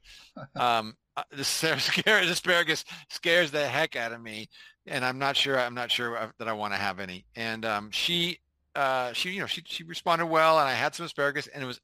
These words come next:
Speaker 2: actually very good. And now it's a, it's a staple of our diet. I eat it all the time. I love it. And it turns out, you know, sh-, A, A, asparagus is better than I thought, but B, she's an excellent cook and, and,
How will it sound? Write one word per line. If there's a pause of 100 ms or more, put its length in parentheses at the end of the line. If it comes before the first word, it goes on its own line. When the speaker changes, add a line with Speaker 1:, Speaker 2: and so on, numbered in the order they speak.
Speaker 2:
actually
very
good.
And
now
it's
a,
it's
a
staple
of
our
diet.
I
eat
it
all
the
time. (220)
I
love
it. (360)
And
it
turns
out,
you
know,
sh-, (140)
A,
A, (260)
asparagus
is
better
than
I
thought,
but
B, (240)
she's
an (100)
excellent
cook
and, (100)
and,